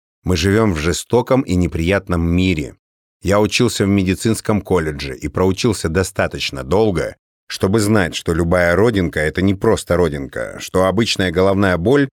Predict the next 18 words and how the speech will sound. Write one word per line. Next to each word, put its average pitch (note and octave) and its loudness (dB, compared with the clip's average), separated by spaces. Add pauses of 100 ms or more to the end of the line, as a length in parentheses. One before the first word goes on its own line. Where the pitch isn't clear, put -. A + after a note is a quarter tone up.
(240)
может F#2+ 0
быть F2 -2
первым B2 2
симптомом A2+ 2
опухоли F#2+ -2
головного F2 0
мозга. C#2 -2 (340)
Потом G#2 0
будет E2+ 0
двоиться F2 0
в D#2 -4
глазах, E2+ 0
пойдут E2 -2
онемение, F2+ 2
тошнота, E2 -2
судороги, F#2 -2
сонливость, E2 -2
смерть. - -4